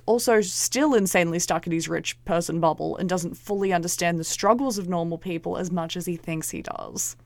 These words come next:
So there is both a comedy from the fact that he is occasionally somewhat relatable, yet also completely not. Which, now that I think about it, is actually a very weird combination and kinda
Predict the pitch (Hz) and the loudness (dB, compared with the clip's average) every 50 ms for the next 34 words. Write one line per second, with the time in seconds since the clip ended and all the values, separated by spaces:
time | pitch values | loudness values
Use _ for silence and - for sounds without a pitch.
0 | - - - - - 320 330 311 330 330 - - 330 339 330 - - 262 262 254 | -20 -18 -8 0 4 6 6 8 6 4 6 6 2 2 2 0 0 -2 0 0
1 | 269 254 - - 233 226 226 226 220 214 208 - 226 220 214 208 - - 190 190 | -2 -4 -4 -4 -4 -2 -2 0 -2 -4 -4 -4 -4 -4 -4 -4 -2 0 0 0
2 | 185 - - - 190 - 190 214 208 196 - - 190 185 208 269 294 294 - - | -2 -4 -6 -6 -8 -6 -6 -6 -6 -6 -2 -2 0 0 0 0 0 -2 -2 -4
3 | - - - 220 - - 175 170 175 240 277 - 339 285 233 196 175 175 - 190 | -4 -4 -4 -4 -2 -2 -2 -2 0 0 0 2 2 2 2 2 0 0 2 2
4 | 175 170 170 165 - 175 165 170 165 165 170 156 170 165 165 165 - - - - | 2 2 2 0 0 0 0 0 0 0 0 0 2 0 0 0 -4 -8 -6 -4
5 | 240 233 - - 226 233 226 - 254 226 - 175 160 170 - - 190 190 190 185 | -4 -2 0 -2 -2 -2 0 0 0 0 0 -4 -6 -6 -4 -4 -2 -2 -2 -2
6 | - - 73 65 62 - - - - - - - _ - - 262 415 415 - - | -2 -4 -4 -4 -6 -6 -8 -10 -10 -14 -16 -20 _ 0 4 4 4 4 4 2
7 | 480 480 480 480 415 381 320 302 269 277 269 262 254 262 240 233 226 208 214 - | 2 4 4 4 4 4 2 2 2 2 4 4 4 4 2 2 2 2 2 2
8 | - 247 226 196 175 202 190 196 196 202 185 165 - - - 175 160 170 185 185 | 0 0 0 0 2 2 2 2 2 0 -2 -4 -8 -8 -8 -8 -4 -2 0 2
9 | 190 214 254 247 220 - - - 269 269 262 269 269 269 269 277 277 - 311 320 | 4 4 4 2 0 -4 -4 -2 0 0 2 2 0 2 2 0 0 0 0 -2
10 | 339 359 359 - - 214 202 185 - - 208 208 208 202 - - - | -2 -2 -4 -2 -2 -2 -2 -2 -2 -2 0 0 2 0 0 -2 -6